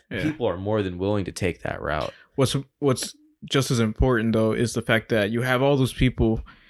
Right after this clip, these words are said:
Speaker 1: going on a platform and seeing that there are other people
Speaker 2: Mm.
Speaker 1: with their same problems
Speaker 2: Yeah.
Speaker 1: and finally feeling that they're not alone and that the group that they thought might have been initially small is much bigger than they think it, than they thought. So they're like, "I'm,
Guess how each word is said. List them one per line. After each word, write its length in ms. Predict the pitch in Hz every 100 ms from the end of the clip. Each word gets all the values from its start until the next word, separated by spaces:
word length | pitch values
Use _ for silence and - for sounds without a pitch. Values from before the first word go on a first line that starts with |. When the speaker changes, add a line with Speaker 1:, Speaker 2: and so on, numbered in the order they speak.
| - - 110
Speaker 1:
going 240 | 127 127
on 100 | 117
a 40 |
platform 800 | 110 139 123 113 123 110 107 - - - - - -
and 160 | 117
seeing 360 | - - 151 139
that 120 | 131
there 140 | 131 117
are 160 | 117
other 280 | 151 156 151
people 400 | 131 127 113 117
Speaker 2:
Mm. 300 | 113 120 127
Speaker 1:
with 200 | 123 98
their 140 | 90 127
same 260 | - 127 117
problems 420 | 127 123 113 110
Speaker 2:
Yeah. 200 | 95 92
Speaker 1:
and 180 | 117 113 -
finally 340 | 131 139 156 147
feeling 300 | - 143 131
that 120 | 117
they're 100 | 120
not 180 | 117 117
alone 320 | 117 120 113
and 220 | 107 113 - _ - _ -
that 180 | 113 123
the 40 |
group 360 | 110 139 175 160
that 160 | 143 -
they 120 | 139
thought 240 | 135 131
might 140 | 120 117
have 80 | 113
been 100 | 113
initially 360 | 113 113 120
small 360 | 110 127 123 120
is 140 | 113
much 360 | 117 113 113 -
bigger 280 | 123 117 113
than 140 | 117
they 100 | 110
think 300 | 107 120 113
it, 120 | 123 -
than 160 | 123 110
they 120 | 107
thought. 380 | - 107 101 - _ - _ _ - _
So 160 | - 110
they're 100 | 113
like, 200 | 113 104
"I'm, 400 | - 117 127 123